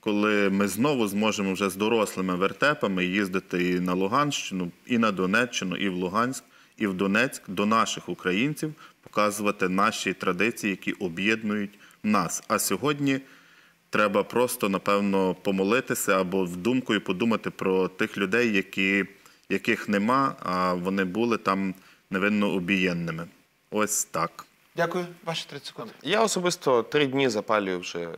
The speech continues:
Speaker 3: свічку. Свічку пам'яті за кожного, хто загинув під час цих трагічних подій. Я закликаю кожного і у Донецьку, і в Луганську, і в Києві, і у Харкові, і у Львові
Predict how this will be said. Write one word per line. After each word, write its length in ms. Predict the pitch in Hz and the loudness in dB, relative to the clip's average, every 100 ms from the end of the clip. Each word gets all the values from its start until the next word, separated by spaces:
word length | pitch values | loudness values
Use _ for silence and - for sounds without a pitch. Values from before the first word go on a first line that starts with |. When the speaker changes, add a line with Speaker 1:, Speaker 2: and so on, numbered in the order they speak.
| - | -14
Speaker 3:
свічку. 460 | - - 85 - - - _ | -12 -10 -8 -12 -16 -20 _
Свічку 360 | - 117 - 110 | -8 -4 -2 0
пам'яті 500 | 120 107 95 90 92 | 2 2 0 -8 -6
за 120 | 95 | -6
кожного, 400 | 95 101 95 90 | -2 -4 -2 -6
хто 220 | - 101 | -6 -6
загинув 640 | 92 101 139 190 165 - - _ | -2 0 0 -2 -4 -10 -20 _
під 100 | - | -8
час 160 | 127 | -8
цих 200 | - 123 | -4 -4
трагічних 480 | - 120 110 - 110 | 0 0 0 -6 -8
подій. 440 | - 104 95 101 107 | -4 -4 -2 -2 0
Я 160 | 170 | 0
закликаю 640 | 143 131 135 131 135 117 | 0 0 0 4 4 4
кожного 600 | 101 139 139 117 95 92 87 - - - | 2 2 2 2 0 0 -2 -4 -20 -4
і 220 | 180 190 | 0 4
у 180 | 147 131 | 4 4
Донецьку, 480 | 117 110 127 - 98 | 2 2 2 -2 -4
і 40 | |
в 40 | |
Луганську, 600 | 95 95 101 117 113 - 87 | 0 0 2 2 -2 -8 -10
і 60 | |
в 80 | 85 | -10
Києві, 440 | - 107 113 104 | -8 -4 -2 -2
і 40 | 90 | -4
у 60 | |
Харкові, 520 | 85 101 101 - 90 90 | -4 -2 -4 -6 -8 -6
і 60 | |
у 180 | 90 92 | -6 -6
Львові 420 | 92 110 156 113 | -2 0 0 -2